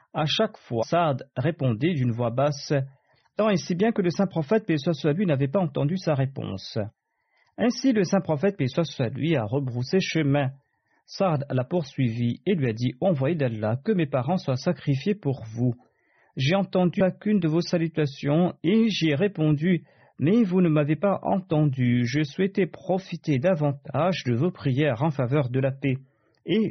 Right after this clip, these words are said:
de vos bénédictions. » Ensuite,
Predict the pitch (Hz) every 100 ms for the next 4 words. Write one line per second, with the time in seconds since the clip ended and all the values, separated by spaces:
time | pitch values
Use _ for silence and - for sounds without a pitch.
0 | 139 135 135 165 - 135 170 147 117 110
1 | - - - - _ _ _ _ _ _
2 | 151 165 - 214 196 160